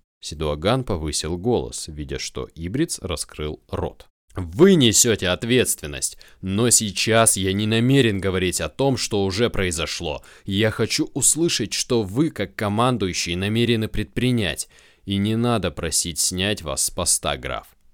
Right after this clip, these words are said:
добавил король, догадавшись по упрямому выражению лица Ибрица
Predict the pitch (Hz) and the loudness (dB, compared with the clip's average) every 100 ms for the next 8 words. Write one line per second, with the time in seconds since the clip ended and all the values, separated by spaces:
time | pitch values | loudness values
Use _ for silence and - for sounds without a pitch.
0 | _ 85 71 71 90 135 82 73 73 127 | _ -10 -8 -6 -6 -6 -6 -4 -2 -2
1 | - _ 165 82 78 76 113 - 180 - | -6 _ -6 -4 -2 0 0 0 -2 -2
2 | - 82 71 82 73 67 65 62 - 71 | -2 -4 -2 -2 -4 -6 -8 -8 -6 -4
3 | 82 73 69 67 65 - - 90 117 120 | -4 -6 -8 -8 -6 -6 -6 -6 -4 -2
4 | 98 - 62 | -2 -2 -6